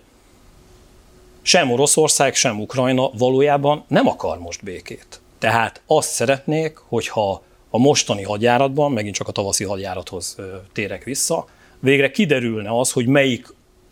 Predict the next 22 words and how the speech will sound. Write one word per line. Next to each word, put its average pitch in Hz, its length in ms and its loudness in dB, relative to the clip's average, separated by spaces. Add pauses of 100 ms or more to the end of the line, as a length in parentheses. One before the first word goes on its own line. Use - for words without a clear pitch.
(460)
oldal 117 520 2
erősebb, 104 720 0
melyik 131 460 2
tud 107 280 -6 (180)
jobb 127 500 0 (220)
tárgyalási 104 540 0
pozíciót, 95 720 -12
ö, 110 160 -8
foglalni. 92 440 -12 (500)
Ezért 160 440 2
ilyen 127 380 2
kicsit 127 280 0
önbecsapó, 117 600 0
amit 107 180 -8
a 113 40 -10
kormányzati 107 560 -4
oldalról 104 440 -8
mondanak, 104 380 -8
hogy 101 100 -10
békét, 110 420 -2
békét, 98 340 -6
békét, 120 420 0